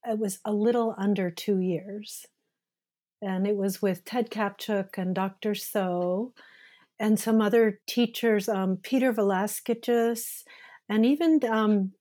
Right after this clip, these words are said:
Dan Bensky came and taught some. Um, he was just starting his work with cranial sacral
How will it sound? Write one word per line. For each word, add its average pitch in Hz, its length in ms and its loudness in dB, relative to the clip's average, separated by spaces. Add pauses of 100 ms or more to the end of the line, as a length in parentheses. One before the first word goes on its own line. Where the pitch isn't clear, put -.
(120)
Dan 208 300 2
Bensky 214 480 -2
came 196 320 0
and 185 160 -2
taught 180 360 -4
some. 190 580 0 (460)
Um, 190 240 0
he 190 180 -2
was 196 200 -4
just 277 520 -4
starting 220 560 0
his 185 360 -4
work 185 320 -2
with 185 160 -4
cranial 196 360 0
sacral 180 680 -6